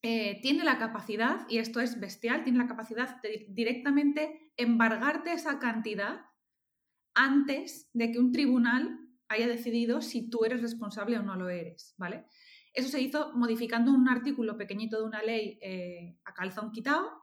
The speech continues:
eh, sin, básicamente sin, sin dar margen de reacción,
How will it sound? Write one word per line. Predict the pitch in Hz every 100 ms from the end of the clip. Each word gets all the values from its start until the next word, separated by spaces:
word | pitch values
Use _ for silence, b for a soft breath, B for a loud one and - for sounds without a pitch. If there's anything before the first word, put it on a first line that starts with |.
| _ -
eh, | 202 185 185 190 -
sin, | - 185 170 -
básicamente | 202 208 196 226 202
sin, | 196 175
sin | 175 190 185
dar | 190 196 -
margen | 202 208 196
de | 190
reacción, | 190 185 - 233 - -